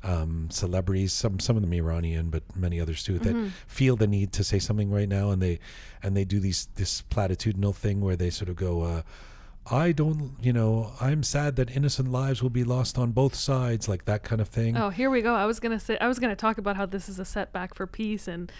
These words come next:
Speaker 2: reconciliation and in the region
Speaker 1: Well, I,
Speaker 2: and
Speaker 1: I,
Speaker 2: all
Speaker 1: but
Speaker 2: that.
Speaker 1: I, to, to me, I, I don't,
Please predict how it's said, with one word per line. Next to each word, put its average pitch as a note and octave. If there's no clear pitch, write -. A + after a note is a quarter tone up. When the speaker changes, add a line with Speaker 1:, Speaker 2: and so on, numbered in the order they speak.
Speaker 2:
reconciliation G#3+
and A3
in A#3
the G#3+
region G3
Speaker 1:
Well, A3+
I, A#3
Speaker 2:
and A#3
Speaker 1:
I, A3+
Speaker 2:
all B3
Speaker 1:
but B3
Speaker 2:
that. G#3+
Speaker 1:
I, G3+
to, -
to G#3+
me, A3+
I, G#3+
I E3+
don't, G#3+